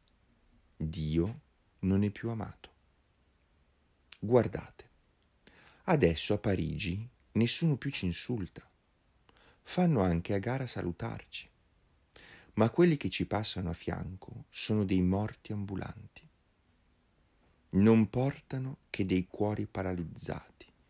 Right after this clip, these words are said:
ossificati. Non hanno più vita.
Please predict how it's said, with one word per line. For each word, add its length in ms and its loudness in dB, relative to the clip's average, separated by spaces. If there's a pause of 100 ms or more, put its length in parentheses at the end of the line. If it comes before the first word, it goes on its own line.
(400)
ossificati. 1120 0 (840)
Non 340 8
hanno 380 2
più 340 -4
vita. 480 -10